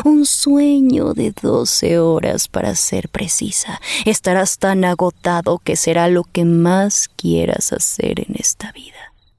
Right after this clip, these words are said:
Una vez que te hayas recuperado por completo,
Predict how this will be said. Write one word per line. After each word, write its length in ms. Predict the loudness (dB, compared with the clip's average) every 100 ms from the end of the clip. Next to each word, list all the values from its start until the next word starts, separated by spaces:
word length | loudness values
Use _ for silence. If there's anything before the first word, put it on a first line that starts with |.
| _ _ _ _ _ _ _ _ _ _ _ _ _ _ _ _ 0
Una 300 | 4 4 4
vez 320 | 4 2 2
que 140 | -2 -2
te 240 | 0 2
hayas 380 | 2 0 0 0
recuperado 760 | -2 -4 -2 0 2 0 -2
por 240 | -2 -4 -2
completo, 640 | -2 -2 -2 -4 -6